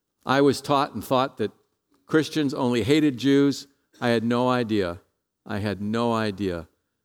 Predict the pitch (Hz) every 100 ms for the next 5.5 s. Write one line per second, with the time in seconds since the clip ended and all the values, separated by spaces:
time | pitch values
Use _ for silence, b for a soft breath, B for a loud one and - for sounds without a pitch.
0 | _ 104 104 95 107 98 98 104 101 101
1 | 95 95 87 - 87 110 90 101 85 -
2 | 104 104 101 98 98 92 87 - - _
3 | _ _ _ 92 - - 107 123 117 -
4 | 131 117 - 110 101 104 101 101 87 92
5 | - 90 87 85